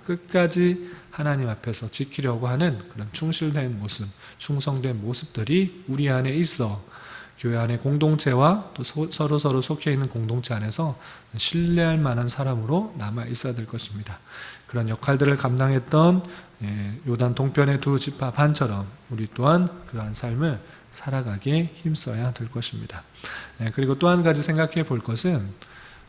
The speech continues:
예, 요단 동편에 제단을 쌓고 그 쌓은 것으로 말미암아 서로 간에 오해가 생겼다라는 것입니다. 어, 제단을 쌓을 때도 조심스러운 것이고, 또한 이 사람들이,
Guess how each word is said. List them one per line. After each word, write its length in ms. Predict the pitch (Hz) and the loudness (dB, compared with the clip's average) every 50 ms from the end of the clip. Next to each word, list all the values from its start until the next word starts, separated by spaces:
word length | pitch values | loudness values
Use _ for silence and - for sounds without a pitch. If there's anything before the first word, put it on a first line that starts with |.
| - - - - 117 | -20 -20 -16 -12 -10
예, 280 | 107 107 110 110 113 120 | -8 -8 -6 -6 -4 0
요단 340 | 127 143 151 160 165 170 165 | 2 2 4 6 6 4 4
동편에 840 | - 131 143 139 - - 160 156 143 123 120 135 160 196 208 165 - | 4 2 -2 0 2 4 4 4 4 4 4 4 4 2 0 -2 -4
제단을 500 | - - 117 107 117 117 113 113 110 113 | -6 -6 -6 -2 -2 -2 -2 -2 -2 -4
쌓고 680 | - - 160 160 160 160 - - - - 104 98 95 95 101 - - - | -2 -2 -2 -2 -2 -4 -8 -16 -8 -6 -6 -6 -6 -8 -10 -12 -14 -12
그 120 | - 113 | -10 -8
쌓은 340 | - - 147 151 160 160 156 | -4 0 0 2 2 2 2
것으로 320 | 156 156 147 - 147 147 147 | 2 2 2 2 0 0 0
말미암아 640 | 135 123 120 117 120 117 113 120 143 165 190 220 196 - - - - - - 113 | 0 0 0 0 0 0 0 2 2 2 2 2 -2 -6 -16 -20 -20 -16 -12 -10
서로 340 | 101 - - 156 156 160 156 | -8 -4 -2 0 0 0 0
간에 300 | 147 135 131 135 135 139 160 | 0 0 0 0 -2 -2 0
오해가 380 | 147 151 156 156 143 147 143 | 2 4 4 4 4 2 -2
생겼다라는 960 | 139 - 143 135 127 117 - - - - 127 131 131 131 123 113 107 104 104 | -2 -2 -2 -4 -4 -4 -6 -10 -4 -2 0 0 0 0 0 -2 -2 -4 -4
것입니다. 500 | 101 107 - - 107 110 110 - 107 - - - - - - - - - - - - - - | -6 -8 -8 -8 -10 -12 -10 -12 -12 -14 -14 -16 -16 -10 -8 -6 -6 -4 -6 -8 -10 -12 -8
어, 380 | 117 110 107 107 107 107 107 107 | -6 -4 -4 -4 -4 -4 -6 -6
제단을 460 | - - 139 123 147 143 147 147 143 | 0 0 4 4 6 6 6 4 2
쌓을 420 | 139 - 170 165 175 180 175 170 175 | 2 2 4 4 6 6 4 2 4
때도 640 | 180 156 131 135 123 120 120 135 165 202 226 - - - | 2 2 4 4 2 2 4 2 2 0 -2 -4 -12 -8
조심스러운 640 | - 123 117 - 127 127 117 - 131 135 135 135 123 | -4 -4 -2 0 -2 -2 -2 0 0 0 0 0 -2
것이고, 640 | 113 110 107 - 107 - 113 117 139 165 208 226 196 - - - - | -2 -2 -4 -4 -6 -4 -4 -2 0 0 0 -2 -4 -12 -16 -14 -2
또한 360 | - 151 156 143 110 104 113 | 2 4 4 4 4 2 -2
이 40 | 120 | -4
사람들이, 760 | 117 - 139 131 127 127 123 113 120 123 147 170 190 196 190 | -2 -2 0 0 2 0 0 0 0 2 4 4 2 2 -2